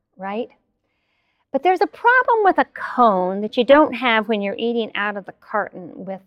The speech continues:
a spoon, and that is dripping. How many of you,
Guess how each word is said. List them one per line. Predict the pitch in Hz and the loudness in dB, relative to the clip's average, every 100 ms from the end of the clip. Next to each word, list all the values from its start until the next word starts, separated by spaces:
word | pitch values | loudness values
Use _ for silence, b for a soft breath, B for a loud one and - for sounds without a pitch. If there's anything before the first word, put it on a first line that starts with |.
| _ | _
a | 175 | -20
spoon, | _ _ - 175 143 147 _ _ _ _ _ _ _ _ - | _ _ -14 -12 -12 -18 _ _ _ _ _ _ _ _ -10
and | 220 220 | -6 0
that | 226 233 - | 2 0 -2
is | 196 185 - _ _ _ _ _ 180 | -6 -6 -10 _ _ _ _ _ -10
dripping. | 180 165 - - 170 _ _ _ _ _ _ _ _ _ _ _ _ _ _ _ | -8 -8 -10 -20 -20 _ _ _ _ _ _ _ _ _ _ _ _ _ _ _
How | - 277 | -8 0
many | 294 302 277 | 2 4 2
of | 226 | 2
you, | 240 175 | 0 0